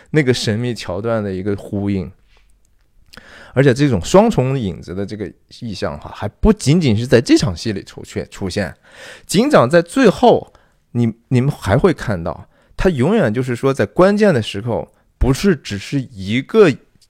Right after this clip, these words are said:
光源在投射着他，他的影子也不只是一个。然后他在这个地方讲了一句话，就是说，他说，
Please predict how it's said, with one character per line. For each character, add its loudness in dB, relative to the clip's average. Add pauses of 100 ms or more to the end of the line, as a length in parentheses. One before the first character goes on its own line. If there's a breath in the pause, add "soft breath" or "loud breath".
(300)
光 4
源 0
在 2
投 -8
射 -2
着 -8
他， -14 (160 soft breath)
他 2
的 4
影 0
子 0
也 4
不 -2
只 -12
是 -8
一 -10
个。 -6 (1400)
然 0
后 0
他 -2
在 0
这 -8
个 -6
地 -4
方 -4 (160)
讲 -8
了 -10
一 -12
句 -12
话， -10
就 -8
是 -12
说， -6 (4000)
他 -2
说， -2